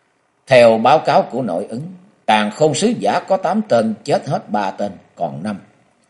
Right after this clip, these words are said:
Hiện giờ không biết một tên nữa ở đâu, nhưng cũng mặc. Thời gian không cho phép cho chàng suy nghĩ nhiều. Chàng lập tức phóng người đến bên cạnh cô Bất Di lão nhân, đồng thời rút thần kiếm ra, vận đủ mười thành công lực.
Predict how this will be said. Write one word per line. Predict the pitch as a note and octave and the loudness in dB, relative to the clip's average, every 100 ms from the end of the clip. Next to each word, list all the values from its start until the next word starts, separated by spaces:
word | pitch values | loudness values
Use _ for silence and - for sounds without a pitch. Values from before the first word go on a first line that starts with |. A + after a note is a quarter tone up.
| _ _ - | _ _ -6
Hiện | C#3+ C3 | -2 4
giờ | A#2 A2+ | 6 6
không | - F3+ | 6 2
biết | F#3 A#3+ | 4 2
một | A2+ A2 - | 0 -2 2
tên | C#3+ A#2+ | 2 4
nữa | C#3+ | 0
ở | A2 E3+ | 0 0
đâu, | C#3+ D3 C3 _ _ _ | 0 -2 -8 _ _ _
nhưng | F#2+ B2 A#2+ A#2 A2 | -4 0 0 -2 -6
cũng | - G#2 E2+ | -6 -6 -6
mặc. | D#2+ _ _ _ _ _ _ - | -12 _ _ _ _ _ _ 0
Thời | A2 A2 | 2 2
gian | G#2+ C#3+ D3+ | 2 0 0
không | E3 D#3 D3 | -4 -4 0
cho | D3 | -2
phép | D3 G#3+ G#3+ | 0 -4 -2
cho | - C3 | -2 -2
chàng | F#2+ F2+ F2+ | -2 -4 -6
suy | - D3 | -8 -6
nghĩ | A#2+ F2+ F2+ | -6 -6 -8
nhiều. | D#2 C#2+ A#1+ _ _ _ - | -10 -12 -16 _ _ _ -4
Chàng | G#2+ F#2 F#2 | -2 -2 -2
lập | G2+ - | -4 -4
tức | G3+ G3+ | -6 -2
phóng | D#3+ G3 C3+ | 0 0 0
người | F2 E2 | -6 -4
đến | A2+ F3+ | -4 0
bên | B2 A2 - | 0 0 -2
cạnh | F2 G2+ - | -6 -6 -4
cô | A#2+ | -2
Bất | C#3+ - | -2 -4
Di | G#2 G#2+ | -8 -6
lão | D#2+ G2+ D3+ | -8 -10 -10
nhân, | A2 G#2 _ _ _ - | -12 -14 _ _ _ 0
đồng | A#2 A2+ G#2+ | 2 2 -2
thời | G#2+ G#2 G2+ | 2 2 2
rút | B2 A#3 - | 0 -2 -2
thần | F#2+ G2 F#2 - | -8 -6 -8 -6
kiếm | F3+ | -4
ra, | A#3 C3+ B2+ - _ _ E2 | -4 -6 -10 -14 _ _ -4
vận | G2 G#2+ | -4 -2
đủ | G2 F#2+ G3 | -4 -4 -6
mười | F#2 F2+ E2 - | -6 -6 -6 -10
thành | D#2 D2 C#2+ | -14 -14 -10
công | F#2+ F2+ | -10 -10
lực. | C2 | -16